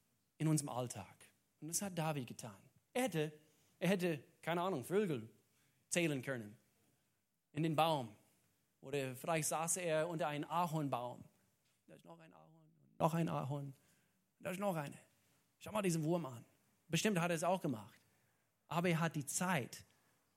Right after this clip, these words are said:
gut ausgenutzt. Hat sich in Gott gesättigt. Der Dienst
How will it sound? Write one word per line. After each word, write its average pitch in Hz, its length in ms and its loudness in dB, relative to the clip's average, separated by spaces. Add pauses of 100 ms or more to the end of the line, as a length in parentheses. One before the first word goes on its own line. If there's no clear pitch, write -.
gut 147 180 6
ausgenutzt. 123 760 -2 (560)
Hat 165 140 -2
sich 156 200 -2
in 127 100 -2
Gott 131 320 -2 (440)
gesättigt. 117 560 -2 (180)
Der 160 120 8
Dienst 160 640 6